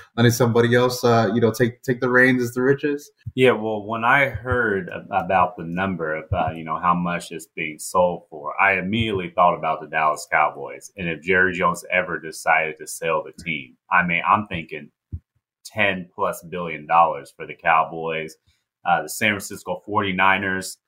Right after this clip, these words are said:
Speaker 2: would be up there just based on location and the, you know, how high California is. I mean, some of these N F L franchises.
Speaker 1: That stadium alone, that
Speaker 2: Uh,
Speaker 1: stadium alone is gonna
Speaker 2: <laughs>
Speaker 1: add to the value, man.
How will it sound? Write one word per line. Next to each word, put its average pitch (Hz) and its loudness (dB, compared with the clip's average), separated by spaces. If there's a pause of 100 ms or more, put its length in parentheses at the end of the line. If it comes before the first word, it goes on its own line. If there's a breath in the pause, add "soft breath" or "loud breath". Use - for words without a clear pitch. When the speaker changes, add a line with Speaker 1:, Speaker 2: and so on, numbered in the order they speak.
(280)
Speaker 2:
would 90 0
be 95 2
up 98 4
there 95 -2 (300)
just 95 -2
based 95 0
on 92 0
location 98 -4
and 80 -4
the, 78 -8 (200)
you 82 -14
know, 80 -6
how 80 -10
high 95 6
California 92 -2
is. 87 -6
I - -12
mean, 80 -10 (720)
some 135 0
of 104 -4
these 87 -8
N 95 -6
F 90 -10
L 82 -6
franchises. 95 -8
Speaker 1:
That 127 4
stadium 135 4
alone, 131 2
that 127 4
Speaker 2:
Uh, - 2
Speaker 1:
stadium 139 2
alone 143 -2
is 185 4
gonna 135 0
Speaker 2:
<laughs> - -
Speaker 1:
add - -2
to 135 -4
the 113 -2
value, 107 2
man. 104 -8